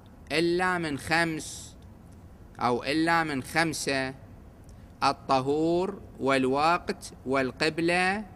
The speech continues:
والركوع، والسجود. زين، فواحد واقف يصلي،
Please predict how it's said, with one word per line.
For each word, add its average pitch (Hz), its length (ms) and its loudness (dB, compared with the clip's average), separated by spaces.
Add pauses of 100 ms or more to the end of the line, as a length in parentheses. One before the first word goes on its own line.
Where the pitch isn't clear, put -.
والركوع، 139 880 2 (220)
والسجود. 170 760 4 (1500)
زين، 120 180 -4 (200)
فواحد 165 400 2
واقف 185 360 2
يصلي، 160 480 0